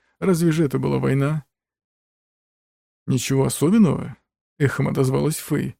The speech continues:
Ей явно стало не по себе. "Ну", — пожал плечами мастер, — "наверное, по тем временам впечатляло, конечно, но ведь там же всякие здания остались стоять, не то что потом, да и длилась-то она всего несколько месяцев".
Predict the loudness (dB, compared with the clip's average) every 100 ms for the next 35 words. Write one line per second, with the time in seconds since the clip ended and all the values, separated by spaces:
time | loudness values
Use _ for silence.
0 | _ _ -2 2 4 4 2 -2 -2 -4
1 | -2 -2 -4 -4 -4 -4 -6 -10 _ _
2 | _ _ _ _ _ _ _ _ 2 4
3 | 6 4 -2 _ _ _ _ -4 -4 -4
4 | -4 -2 0 2 2 0 -2 -10 -10 _
5 | _ -2 2 4 2 -4 -6 -2 0 2
6 | 4 2 0 -4 -4 -4 -2 0 0 0
7 | -2 -2 -4 -4 -4 -6 _ _ _ -2
8 | 0 0 -2 -4 -4 -6 -8 -8 -4 -4
9 | 0 0 2 0 -2 -6 -6 -6 -6 -2
10 | 0 0 -4 -8 0 0 2 -4 -4 -4
11 | -4 -2 -2 -2 -6 _ _ -6 2 4
12 | 4 2 2 2 -2 -4 -4 -4 0 4
13 | 4 4 -2 2 4 4 2 -4 -6 -8